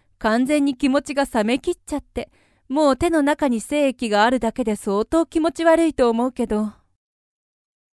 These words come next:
あなたは今からその手の中にある、出したばかりのムンムンしてる精液を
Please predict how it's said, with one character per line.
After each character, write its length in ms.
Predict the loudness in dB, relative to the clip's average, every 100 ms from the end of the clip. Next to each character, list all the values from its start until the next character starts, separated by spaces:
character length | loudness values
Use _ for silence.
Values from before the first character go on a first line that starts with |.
| _ _ _ _ _ -4
あ 100 | 0
な 140 | 0
た 180 | 2 2
は 120 | 4
今 260 | 2 2 0
か 120 | 0
ら 140 | -4 -4
そ 160 | -4
の 120 | -4 -2
手 100 | -2
の 120 | 0
中 320 | -2 -2 0
に 160 | 0 0
あ 140 | 0
る、 180 | 0 -4 _ _ _
出 200 | 2 2
し 120 | 2
た 160 | 0 2
ば 180 | 2 2
か 140 | 2
り 120 | 0
の 140 | 0 -2
ム 240 | -2 -2
ン 20 | -2
ム 120 | -2 -4
ン 80 |
し 100 | -4
て 120 | -4 -2
る 100 | -2
精 320 | 0 2 2
液 260 | 0 0
を 180 | 0 0